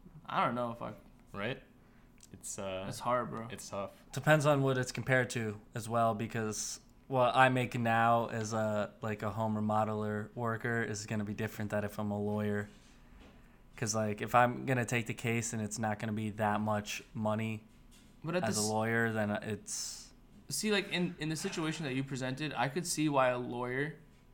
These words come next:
Speaker 1: like, I could definitely see the situation 'cause, like, lawyers are all about law and order, right?
Speaker 2: Right.
Speaker 1: There has to be the facts,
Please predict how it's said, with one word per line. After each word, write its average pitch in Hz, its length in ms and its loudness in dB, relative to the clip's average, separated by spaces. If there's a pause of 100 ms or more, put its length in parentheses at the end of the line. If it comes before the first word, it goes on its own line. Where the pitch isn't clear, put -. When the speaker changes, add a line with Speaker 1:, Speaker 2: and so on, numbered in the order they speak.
(280)
Speaker 1:
like, 156 160 0
I 160 80 6
could 175 160 0
definitely 190 240 2
see 202 120 0
the 170 80 2
situation 151 560 -2
'cause, 143 180 -4
like, 131 220 -2 (840)
lawyers 175 460 0
are 135 60 4
all 143 140 6
about 127 200 4
law 120 400 4
and 120 180 -6
order, 120 300 -6
right? 120 340 -6
Speaker 2:
Right. 95 340 -8
Speaker 1:
There 123 100 -4
has 123 320 0
to - 40 -8
be 151 120 -2
the 165 60 -2
facts, 123 680 -4